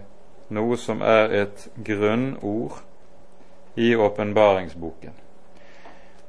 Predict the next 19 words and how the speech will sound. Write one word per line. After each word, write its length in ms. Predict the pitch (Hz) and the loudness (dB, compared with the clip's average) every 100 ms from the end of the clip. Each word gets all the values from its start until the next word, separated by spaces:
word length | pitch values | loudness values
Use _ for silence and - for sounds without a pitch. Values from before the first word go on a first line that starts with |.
| - | -8
Jeg 100 | 110 | 0
tror 220 | - 160 | 8 10
vi 140 | 147 135 | 10 8
med 220 | 127 120 | 8 8
rette 440 | 139 - - 160 147 | 8 6 2 2 6
kan 180 | 123 123 | 4 4
si 380 | - 120 95 87 - - | 2 2 2 -2 -10 -2
at 160 | 113 131 | 0 4
åpenbaringsboken 1200 | 123 120 135 139 151 139 113 104 117 113 123 113 | 4 4 6 8 10 8 2 -2 -4 -2 -2 2
handler 600 | 110 127 143 131 123 143 | 6 6 6 4 4 6
om 320 | 143 123 117 | 4 4 2
disse 300 | 120 127 135 | 2 2 -4
tre 360 | - 123 113 113 | 0 6 6 6
ordene: 460 | 110 98 85 78 - - - - - - - - - - - - | 2 0 -2 -6 -12 -14 -14 -14 -14 -14 -14 -14 -14 -14 -14 -6
trengselen, 760 | - 135 127 - 113 104 113 135 - - - - - - | 6 6 6 0 2 2 0 -6 -12 -14 -14 -14 -14 -12
riket 720 | 95 98 120 127 - 107 104 110 - - - - | -4 2 4 2 -2 0 0 -2 -10 -12 -12 -6
og 180 | 113 107 | -2 0
utholdenheten. 1000 | 107 95 - 92 80 80 73 76 - - - - - - - - - - - - - - - | 0 -2 2 2 2 -6 -10 -12 -12 -14 -12 -14 -14 -14 -14 -14 -14 -14 -14 -12 -12 -12 -12
Trengselen, 840 | - 135 131 123 - 117 110 120 | 4 6 6 2 2 4 4 0